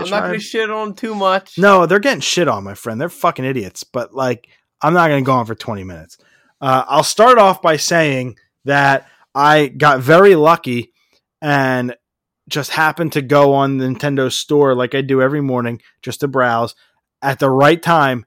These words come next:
Speaker 2: And within the first ten seconds of them being available, I was able to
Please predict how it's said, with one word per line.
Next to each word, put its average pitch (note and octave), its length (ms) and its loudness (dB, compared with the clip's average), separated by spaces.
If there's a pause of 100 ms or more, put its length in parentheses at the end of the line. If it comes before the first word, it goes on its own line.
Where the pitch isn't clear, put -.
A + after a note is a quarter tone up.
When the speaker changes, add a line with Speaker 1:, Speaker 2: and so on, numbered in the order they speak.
(140)
Speaker 2:
And C#3+ 140 -2
within C#3+ 220 0
the C#3 80 -4
first - 320 -8
ten G3 240 0
seconds F3+ 540 -6
of D#3+ 120 -2
them D#3 140 -4
being D3+ 240 -4
available, C3 560 -2 (360)
I C3+ 120 0
was C3 140 2
able C3+ 280 0
to B2 540 -2